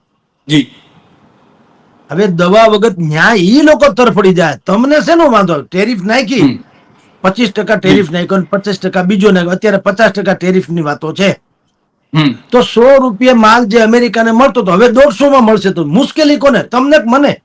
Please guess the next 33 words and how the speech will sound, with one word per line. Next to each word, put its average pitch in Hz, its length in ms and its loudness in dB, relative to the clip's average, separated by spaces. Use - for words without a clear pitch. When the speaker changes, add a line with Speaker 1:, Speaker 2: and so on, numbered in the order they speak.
Speaker 2:
ઈ 190 80 -2
તો 233 120 2
અમેરિકાને 254 580 0
ને. 269 300 -2
Speaker 1:
જી. 147 260 -2
Speaker 2:
સોના 190 360 0
દોઢસો 190 440 2
રૂપિયા 220 240 -4
તો 269 100 0
અમેરિકામાં 262 680 0
રહેતા 247 240 0
હોય 262 160 2
એને 240 280 0
છે 208 160 -2
ને, 269 100 2
તમને 240 340 2
ક્યાં 330 220 2
કાંઈ 294 160 2
વાંધો 196 320 0
છે? 139 120 -10
તમે 226 280 -2
તો 262 120 -2
દોઢસોમાં 285 580 2
મળે 226 160 0
તો 226 120 -10
તમને 262 320 -6
શું 302 160 0
ફેર 240 160 2
પડે? 175 220 -4
ટેરિફના 233 420 -4
ભાવ 208 260 0
ચડાવીને 247 420 0
વેચો. 285 400 0